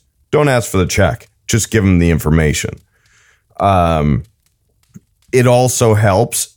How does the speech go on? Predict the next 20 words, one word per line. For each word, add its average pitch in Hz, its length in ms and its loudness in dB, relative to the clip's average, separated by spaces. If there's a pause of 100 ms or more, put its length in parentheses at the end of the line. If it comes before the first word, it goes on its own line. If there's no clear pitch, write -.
if 107 240 0
there 98 480 0
is 92 640 0
a 92 100 2
dramatic 107 880 0 (240)
reason. 82 600 0 (380)
Is 101 240 0
it 139 220 0
exciting, 95 840 -2 (680)
you 98 100 2
know, 82 320 0 (380)
to, 92 580 0 (680)
to 104 440 0 (280)
possibly, 104 1080 0 (200)
uh, 87 420 0 (480)
be 123 260 2
able 156 200 0
to 131 100 0
perceive 107 500 0
it, 110 220 -2